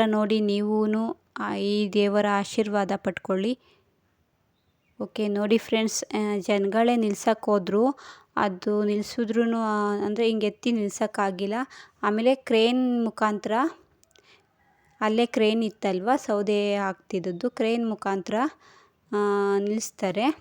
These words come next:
ನಿಲ್ಲಿಸ್ಬಿಟ್ಟು ಪೂಜೆ ಮಾಡ್ತಾರೆ. ಹಾಗೆ ನೋಡಿ, ಇಲ್ಲೇ ಹತ್ತತ್ರದಲ್ಲೇ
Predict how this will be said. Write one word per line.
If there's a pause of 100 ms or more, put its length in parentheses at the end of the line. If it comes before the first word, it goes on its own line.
ನಿಲ್ಲಿಸ್ಬಿಟ್ಟು
ಪೂಜೆ
ಮಾಡ್ತಾರೆ.
ಹಾಗೆ
ನೋಡಿ, (380)
ಇಲ್ಲೇ
ಹತ್ತತ್ರದಲ್ಲೇ